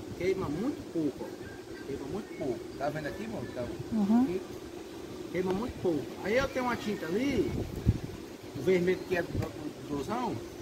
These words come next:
Speaker 1: eu dou um, um pouquinho de vermelho aqui, lixo, né? Lixo. Passo uma tintazinha vermelha aqui só pra dar acabamento, certo? Não tá ficando buraco pra entrar água, antes que o pessoal fale. Não tá entrando, ficando buraco, tô fazendo no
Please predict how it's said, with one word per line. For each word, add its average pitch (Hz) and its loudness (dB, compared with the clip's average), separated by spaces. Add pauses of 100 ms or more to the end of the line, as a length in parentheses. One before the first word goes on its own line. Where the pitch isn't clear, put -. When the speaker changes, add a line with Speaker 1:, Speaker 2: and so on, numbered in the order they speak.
(220)
Speaker 1:
eu 156 -2
dou 185 0
um, 208 0 (240)
um - -8
pouquinho 208 -2
de 254 0
vermelho 220 4
aqui, 226 0
lixo, 214 8
né? 214 2 (560)
Lixo. 196 0 (720)
Passo 175 0
uma 180 -2
tintazinha 175 0
vermelha 165 0
aqui 170 -4
só 190 -4
pra - -6
dar 196 -2
acabamento, 190 -2 (360)
certo? 190 2 (580)
Não 202 2
tá 196 0
ficando 180 -2
buraco 165 0
pra 156 -4
entrar 156 2
água, 165 4 (220)
antes 131 -6
que - -8
o - -12
pessoal 131 -4 (100)
fale. 170 0 (880)
Não 156 0
tá 160 -2
entrando, 151 -2
ficando 143 -2
buraco, 143 2
tô 170 -2
fazendo 156 -2
no 196 2